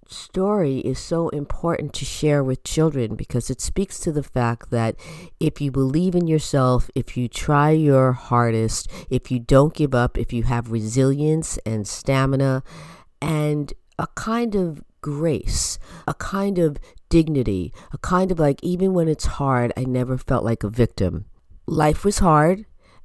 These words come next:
and I felt grateful to have the invitations to overcome obstacles.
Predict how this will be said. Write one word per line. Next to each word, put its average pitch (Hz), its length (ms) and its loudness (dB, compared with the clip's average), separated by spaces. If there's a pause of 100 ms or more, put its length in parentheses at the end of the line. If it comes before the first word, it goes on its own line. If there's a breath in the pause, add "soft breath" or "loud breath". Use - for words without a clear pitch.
(120)
and 151 200 2
I 139 120 4
felt 135 420 0
grateful 139 600 0
to 135 320 0
have 135 680 -2
the 127 500 0
invitations 139 1080 0
to 123 340 4
overcome 127 540 2
obstacles. 156 840 2